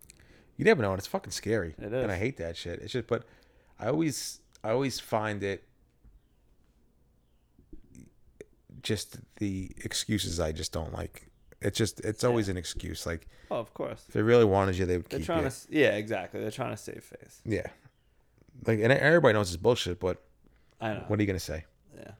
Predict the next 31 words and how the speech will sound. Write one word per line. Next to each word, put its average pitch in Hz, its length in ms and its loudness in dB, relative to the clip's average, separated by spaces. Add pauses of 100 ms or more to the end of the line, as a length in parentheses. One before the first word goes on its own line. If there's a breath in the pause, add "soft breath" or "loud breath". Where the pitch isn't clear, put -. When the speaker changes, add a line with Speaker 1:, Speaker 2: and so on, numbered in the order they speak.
(300)
Speaker 1:
Okay, 87 160 -2
thank 92 260 -4
you. 107 140 -2 (220)
Speaker 2:
It's 127 120 -12
just 143 180 -4
an 135 80 0
excuse 107 420 -8
to 98 60 -12
get - 200 -14
rid 95 120 -14
of - 80 -18
people. - 380 -18 (220)
Speaker 1:
Yeah. - 240 4 (760)
Just - 180 -8
a 98 40 -2
big 92 160 0
time 82 160 -4
excuse 87 260 -6
and 87 80 -4
annoying. 82 400 -4 (120)
Other 104 240 4
than 85 140 0
that, 82 220 -2 (960 soft breath)
yeah. 90 240 4 (600)
E-, 139 220 2
that 151 220 0
E 160 120 2
S 131 140 2
P 110 120 0
N's 92 120 0
making 85 340 -2